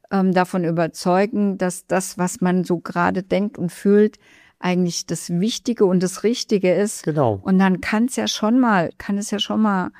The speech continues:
Speaker 1: vielleicht auch ein bisschen heißer dahergehen. Aber wenn mir,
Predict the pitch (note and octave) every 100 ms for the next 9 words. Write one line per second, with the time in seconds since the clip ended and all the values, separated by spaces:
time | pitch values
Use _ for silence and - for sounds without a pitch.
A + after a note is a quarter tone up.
0 | _ - - _ _ - F#3+ F3+ - F3+
1 | F3+ F#3 F3+ F3+ F#3 F3 F3+ F#3 F3+ F3+
2 | F3 E2 - _ _ _ - F3+ F3+ G#3
3 | G#3+ E3+ E3+ E3 E3+ E3+ E3+ F#3 F#3+ G3+
4 | G3+